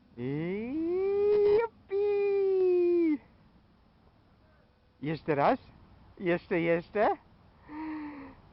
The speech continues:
Hopsa. <laughs> I... Hopsa! Hopsa!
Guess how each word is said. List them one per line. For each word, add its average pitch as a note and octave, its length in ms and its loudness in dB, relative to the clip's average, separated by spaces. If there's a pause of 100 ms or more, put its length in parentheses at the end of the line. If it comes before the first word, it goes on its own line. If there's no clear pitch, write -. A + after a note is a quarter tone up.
(180)
Hopsa. E3 640 2
<laughs> B2 80 -8 (2000)
I... D#4+ 560 2 (1400)
Hopsa! A#4+ 580 -2 (2750)
Hopsa! D#5 880 -2